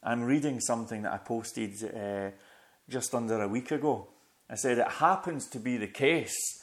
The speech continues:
that I think they're the best choice for me at this point in time, but I don't rule out the possibility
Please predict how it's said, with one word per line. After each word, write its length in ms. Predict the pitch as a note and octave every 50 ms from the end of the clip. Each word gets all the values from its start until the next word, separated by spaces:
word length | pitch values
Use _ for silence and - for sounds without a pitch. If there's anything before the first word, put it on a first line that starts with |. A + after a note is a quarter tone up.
| - - - - - _ _ _ _ _ _ _
that 180 | - A2+ A2+ - A#2
I 100 | G#2+ G2
think 300 | - - A#2 A2+ A2+ - - _ _ _ _ _ - -
they're 160 | - A2+ G#2
the 100 | F#2 A2
best 340 | F#2+ C3 B2+ B2 - - -
choice 300 | - C3+ B2 B2 A#2+ -
for 120 | - A#2
me 220 | G#2+ A2 A#2 A#2 A2+
at 100 | - -
this 180 | G#2+ A2+ -
point 340 | - - - A2+ G#2+ G2+ -
in 100 | - G2
time, 440 | G2 - C3+ E3 F#3+ G#3 A3 G#3 G3
but 240 | C#3+ C3 B2 - B2
I 180 | A#2 A#2+ A#2+
don't 400 | A2+ G#2+ A#2 D3 E3 F#3 F3+ F3+ D3+
rule 240 | C#3 D3 C#3+ C3+ C3+
out 180 | C3+ B2+ -
the 80 | - -
possibility 920 | - - B2 A#2+ A2+ - A#2+ G2+ A2 A2+ A#2 B2+ C3 A#2+ - B2+ G#2+ F#2+